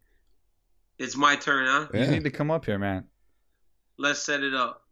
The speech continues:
Speaker 2: We will, we will. Uh, but I guess my question was, so if Jones is out of the picture, w-, where's your motivation? I mean, is there anyone out there that you really wanna fight? Is it just fights now?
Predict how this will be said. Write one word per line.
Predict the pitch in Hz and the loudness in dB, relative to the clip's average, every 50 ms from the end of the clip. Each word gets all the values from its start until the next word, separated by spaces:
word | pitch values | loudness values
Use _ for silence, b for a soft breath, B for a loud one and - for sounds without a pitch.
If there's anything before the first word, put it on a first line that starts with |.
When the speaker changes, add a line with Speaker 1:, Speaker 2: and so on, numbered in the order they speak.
| _ _ - | _ _ -8
Speaker 2:
We | 110 120 131 | -4 -2 -2
will, | 135 131 139 135 123 113 | 0 2 4 4 4 4
we | 110 123 131 | 4 2 0
will. | 127 135 131 120 113 - | 2 4 4 4 2 0
Uh, | - 120 120 131 135 143 170 | -2 -6 -6 -4 -4 -4 -2
but | 175 143 185 | 0 2 2
I | 190 185 | 4 6
guess | 175 208 202 | 6 6 4
my | 190 165 160 | 4 0 -2
question | 135 - - 170 175 - 156 135 | 0 4 4 4 4 4 2 2
was, | 123 120 113 - b b b b b b b b - | 2 2 0 -2 b b b b b b b b -8
so | - - 175 160 156 151 - - - - _ _ _ _ _ _ _ _ _ _ - - | 2 6 8 8 8 6 2 -2 -8 -18 _ _ _ _ _ _ _ _ _ _ -14 -6
if | - 175 143 135 | -4 -4 -2 -2
Jones | 135 151 196 220 214 180 | 0 2 2 2 2 2
is | 175 175 | 0 0
out | 180 170 | 0 2
of | 143 | 2
the | 127 | 0
picture, | - 165 180 175 - - 117 101 90 - - - _ _ _ _ _ _ _ _ - | 2 0 0 0 0 0 0 0 0 -4 -8 -16 _ _ _ _ _ _ _ _ -18
w-, | - - - _ - 151 151 135 | -18 -18 -18 _ -16 -14 -10 -6
where's | 135 139 156 196 202 170 | 0 4 6 6 6 6
your | 175 160 | 4 2
motivation? | 156 151 143 131 117 117 127 143 135 - - 90 87 - | 4 4 4 4 4 4 2 2 2 0 -4 -8 -8 -4
I | - | -2
mean, | 120 120 120 | -2 -2 -2
is | 113 98 90 135 127 131 | -2 -2 -2 0 2 2
there | 151 170 | 2 2
anyone | 180 180 170 160 147 139 | 2 0 -2 0 2 2
out | 143 147 139 | 2 2 2
there | 151 143 135 | 2 4 4
that | 127 123 | 2 2
you | 123 135 127 | 0 -2 -2
really | 113 123 139 139 139 | 2 2 2 2 2
wanna | 131 135 127 120 | 2 0 0 -2
fight? | - - 135 131 131 131 123 123 - - - | -2 0 2 2 2 2 0 -4 -10 -6 -2
Is | 139 143 135 | 0 2 2
it | 165 180 | 2 2
just | 170 135 165 160 - - | 2 2 0 0 0 -2
fights | - 135 143 165 160 - - | -2 0 0 0 -2 -4 -4
now? | 160 160 160 170 175 175 | -4 -2 -2 -2 -4 -8